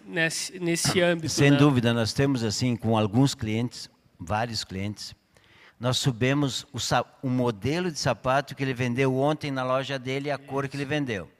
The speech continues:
Speaker 2: pra fazer a reposição imediata. Então,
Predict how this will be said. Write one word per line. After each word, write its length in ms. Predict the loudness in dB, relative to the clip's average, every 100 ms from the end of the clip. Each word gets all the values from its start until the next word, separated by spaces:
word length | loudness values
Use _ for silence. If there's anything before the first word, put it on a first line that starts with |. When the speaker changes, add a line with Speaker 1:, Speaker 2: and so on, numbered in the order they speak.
| _ _ _ _ _ _ _ _ _
Speaker 2:
pra 160 | -6 -6
fazer 400 | -6 -8 -2 -2
a 40 |
reposição 500 | -2 -4 -6 -6 -6
imediata. 680 | -4 -6 -8 -10 -12 -20 -20 _ _ _ _ _ _ _ _
Então, 200 | -14 -14